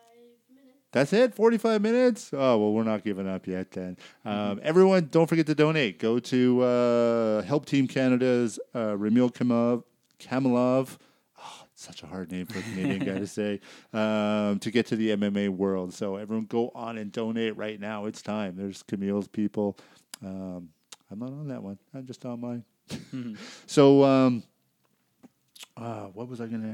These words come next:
Speaker 1: ask you? We did training, your diet, R K Fight Lab. You're, oh, that's what I was gonna ask you. You're planning on staying in Calgary then? You enjoy it here?
Speaker 2: I enjoy it here. Uh,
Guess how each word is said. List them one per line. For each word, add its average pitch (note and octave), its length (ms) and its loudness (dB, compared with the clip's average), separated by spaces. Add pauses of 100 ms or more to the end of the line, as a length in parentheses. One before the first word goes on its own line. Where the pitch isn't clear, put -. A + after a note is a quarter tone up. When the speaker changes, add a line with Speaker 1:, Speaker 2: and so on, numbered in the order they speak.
Speaker 1:
ask C3+ 220 -10
you? F2+ 200 -8 (160)
We A2 80 -4
did A2+ 340 -4
training, A#2 640 0
your F#2+ 180 -4 (160)
diet, A#2 760 -4 (340)
R A#2 120 -2
K A#2 200 -2
Fight A#2 260 -4
Lab. G2+ 220 -8
You're, E3+ 140 -4
oh, F#3+ 220 -8
that's E3 260 -6
what C#3 160 -4
I - 40 -2
was G2+ 80 -6
gonna G#2 160 -8
ask F#2+ 260 -10
you. F#2+ 100 -6 (300)
You're B2+ 160 2
planning D3 320 0
on C3+ 120 0
staying C3 260 -4
in C3 140 -2
Calgary C3+ 380 -2
then? C#3 220 -2
You B2+ 160 0
enjoy B2 300 0
it B2 100 -4
here? C3+ 280 -4 (720)
Speaker 2:
I C3+ 120 -2
enjoy E3 320 -4
it F#3 120 -4
here. F3 480 -4
Uh, A#2 380 -4